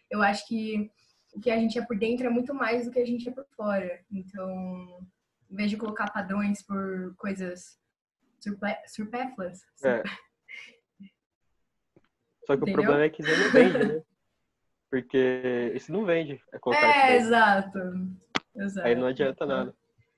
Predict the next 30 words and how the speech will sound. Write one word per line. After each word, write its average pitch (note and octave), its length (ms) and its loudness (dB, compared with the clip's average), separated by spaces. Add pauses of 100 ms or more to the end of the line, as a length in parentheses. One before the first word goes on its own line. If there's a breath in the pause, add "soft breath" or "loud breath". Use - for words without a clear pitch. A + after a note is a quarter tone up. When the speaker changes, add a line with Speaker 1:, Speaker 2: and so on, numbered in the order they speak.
Speaker 2:
Porque D3 220 6
Speaker 1:
infelizmente, C#3 340 6
Speaker 2:
colocar C3+ 420 8
Speaker 1:
né? - 300 -10
Infelizmente. G3+ 760 -4 (880)
Speaker 2:
colocar C#3+ 260 4
modelo D3 440 6
bonita C3+ 480 0
lá, C3+ 480 4 (260)
toda C3 220 2
arrumadinha C3+ 640 -2
e A#2 40 -8
tal, C3 300 -4
não B2 80 -10
sei - 160 -8
o B2+ 40 -8
quê, C#3 180 4
vende C#3 220 2
mais D#3 140 0
produto, E3 520 0
vende B2+ 460 -2
mais A#2+ 320 -2
produto B2 200 -8
de - 60 -20
cabelo, C3 360 2
Speaker 1:
Ah, A2+ 40 -2
isso G#2+ 100 -4
é A2+ 40 -4
Speaker 2:
maquiagem, C3 480 4
Speaker 1:
claro, - 80 -6